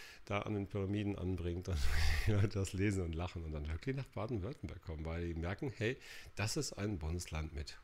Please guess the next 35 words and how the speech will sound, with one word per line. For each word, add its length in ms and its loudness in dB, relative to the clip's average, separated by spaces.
Humor, 480 0
mit 180 -4
Witz 240 2
und 160 -10
die 80 -10
trauen 240 0
sich 180 -2
was. 200 -8
Die 80 -6
machen 260 -2
einfach 300 -6
Dinge, 320 -2
die 80 -6
cool 120 0
sind 260 -8
<laughs> 880 0
und 100 -4
besonders. 500 -4
Ja. 100 -6
Ja. 140 -2
Ja, 140 4
und 180 4
auf 120 -10
dem 160 -4
Weinfest 480 -4
waren 160 -4
dann 100 -2
eben 180 -2
ganz 180 -4
viele 200 -4
süddeutsche 600 -4
Winzer 420 -4
und 220 -8
das 180 -4
war 260 -2